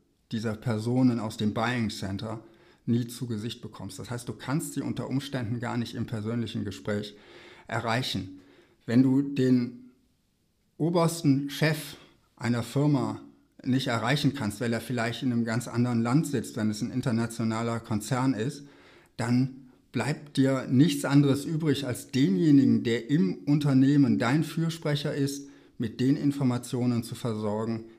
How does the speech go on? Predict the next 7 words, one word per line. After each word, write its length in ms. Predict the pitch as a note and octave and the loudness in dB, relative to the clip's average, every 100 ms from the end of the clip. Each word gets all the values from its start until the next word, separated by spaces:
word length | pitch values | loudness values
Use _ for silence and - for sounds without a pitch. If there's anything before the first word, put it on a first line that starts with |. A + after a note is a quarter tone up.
| _ _ | _ _
die 200 | A2 - | -10 -8
er 240 | G2+ B2 C3+ | -4 -2 -4
braucht, 640 | - A2 G#2+ A2 - - _ _ _ | -6 -4 -2 -4 -8 -20 _ _ _
um 200 | - G#2 | -6 -6
eben 520 | A2 G#2 G#2 G#2+ - _ _ _ - | -4 -2 -4 -4 -14 _ _ _ -16
seinen 580 | G2 G2+ F#2+ A2 A2 | -8 -4 -2 -2 -2
Chef, 500 | A2+ - G#2 G#2+ - | -4 -6 -6 -8 -16